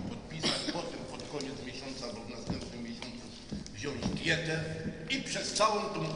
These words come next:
komisję, bym powiedział, wcale nie być obecnym. Co to jest za zjawisko? Czy to gdzieś w regulaminie nie napisane? Może jakaś gmina ma taki regulamin, albo żeby doradca prawny rozstrzygnął to.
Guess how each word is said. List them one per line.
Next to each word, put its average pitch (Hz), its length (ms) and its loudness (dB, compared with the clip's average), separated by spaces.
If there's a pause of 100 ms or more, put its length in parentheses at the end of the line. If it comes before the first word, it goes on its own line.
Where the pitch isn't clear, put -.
komisję, 156 400 0 (260)
bym - 100 -4
powiedział, 135 460 -4 (180)
wcale - 260 0 (120)
nie 117 60 -4
być - 180 -6 (140)
obecnym. - 400 -10 (380)
Co 233 100 0
to 196 160 -4
jest 165 240 0
za 139 100 0
zjawisko? - 540 -4 (100)
Czy - 60 -6
to 151 120 -6 (140)
gdzieś 156 140 0
w - 340 -6
regulaminie 131 600 -2
nie 151 80 0 (100)
napisane? 151 460 2 (320)
Może 143 180 0 (460)
jakaś 139 200 -2 (100)
gmina 147 300 -2
ma 202 160 2
taki - 260 0 (100)
regulamin, 123 480 -4 (260)
albo 143 340 2
żeby 135 160 0
doradca 131 540 0
prawny 135 500 0 (340)
rozstrzygnął - 640 0 (100)
to. - 100 -4